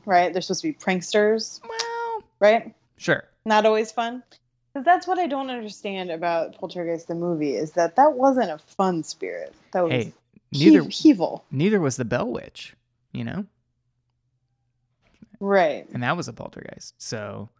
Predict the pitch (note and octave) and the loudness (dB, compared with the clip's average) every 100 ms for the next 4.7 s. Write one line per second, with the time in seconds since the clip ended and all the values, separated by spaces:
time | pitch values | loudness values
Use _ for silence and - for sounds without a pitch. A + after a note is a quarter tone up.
0 | _ _ _ _ - C4 D#4+ G3+ C3+ F#3 | _ _ _ _ -10 -8 -4 -4 -2 2
1 | G#3 C3+ B2+ F#4+ A#2 A2+ G3+ G#3+ G#3 F#3 | 2 4 4 4 4 2 6 8 6 4
2 | D#3+ E3+ F3 C#3+ E3 - B3 E4 C3+ G3 | 0 -2 -4 -4 -10 -8 -6 -4 -4 -4
3 | D4 F#4 D4 - - - C4 C4 B3 A3+ | -6 -6 -6 -2 -2 0 2 2 0 -2
4 | - A3 F#3 G3 - G#3+ D#3 | 0 0 2 -6 -6 -8 -10